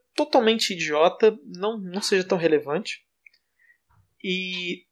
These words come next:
seja outros motivos. Mas o que importa aqui,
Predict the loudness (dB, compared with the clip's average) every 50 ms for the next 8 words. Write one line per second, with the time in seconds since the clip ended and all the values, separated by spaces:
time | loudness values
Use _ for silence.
0 | _ _ -20 -18 _ -2 0 4 4 4 6 8 8 8 8 8 6 0 -2 -2
1 | -2 -2 0 0 0 0 -2 -4 -8 -14 -16 -18 _ _ _ _ _ _ _ _
2 | _ _ 0 0 2 2 0 -4 -4 -4 -4 -2 4 6 8 8 8 6 2 -2
3 | -4 -2 -4 -4 -6 -6 -6 -10